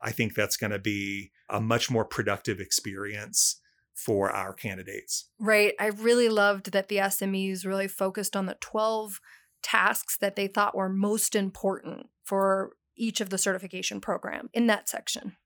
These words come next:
Speaker 1: Right. These are the greatest hits, I suppose. I think another really important content change on the sixth edition test content outline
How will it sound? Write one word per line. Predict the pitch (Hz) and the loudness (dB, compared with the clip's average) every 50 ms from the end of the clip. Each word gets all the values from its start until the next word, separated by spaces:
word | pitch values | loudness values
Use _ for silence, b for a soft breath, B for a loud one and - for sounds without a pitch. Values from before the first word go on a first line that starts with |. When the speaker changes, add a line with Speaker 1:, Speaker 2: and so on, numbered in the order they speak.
| _ _ - | _ _ -4
Speaker 1:
Right. | 107 95 92 | -2 -2 -2
These | - 117 104 98 | -2 -2 -2 -2
are | 101 | -2
the | 92 95 92 90 - | -2 -4 -6 -6 -8
greatest | - - 113 104 98 95 92 - - | -6 -4 -2 -2 -2 -2 -2 -2 -2
hits, | 110 98 - - - - - | -4 -6 -4 -4 -4 -4 -4
I | 113 101 | -6 -6
suppose. | - - - - - 101 90 87 - - - _ _ _ - _ _ _ _ _ _ - | -6 -6 -6 -6 -8 -10 -8 -8 -10 -10 -10 _ _ _ -20 _ _ _ _ _ _ -4
I | 117 | -2
think | 156 151 | 0 0
another | 123 107 107 110 117 127 131 135 123 117 110 104 | 0 -2 0 2 2 4 4 4 4 4 2 2
really | 110 107 117 127 127 117 113 | 0 0 0 2 2 2 0
important | 107 107 104 - - - 113 - 87 98 - - | -2 -6 -8 -8 -4 -4 -4 -4 -6 -10 -14 -14
content | - - 127 117 113 110 - 117 - - - | -8 -4 -4 -4 -2 -4 -8 -10 -10 -8 -8
change | - - 110 98 95 92 92 95 92 - - | -8 -6 -6 -10 -12 -12 -14 -10 -8 -8 -8
on | 101 98 98 98 | -8 -12 -14 -14
the | 95 95 92 90 90 | -16 -16 -18 -18 -8
sixth | - - - - 131 120 - - - | -2 0 2 2 2 0 -2 -4 -4
edition | 113 98 104 95 - - 101 95 | -4 -4 -4 -4 -4 -6 -6 -8
test | - - 98 92 - - | -8 -6 -2 -2 -2 -2
content | - - 160 151 - - 120 101 95 | -2 -2 -2 -2 0 0 -2 -2 -4
outline | 92 - 85 92 92 92 90 87 90 92 95 | -6 -8 -10 -12 -12 -12 -12 -14 -16 -18 -20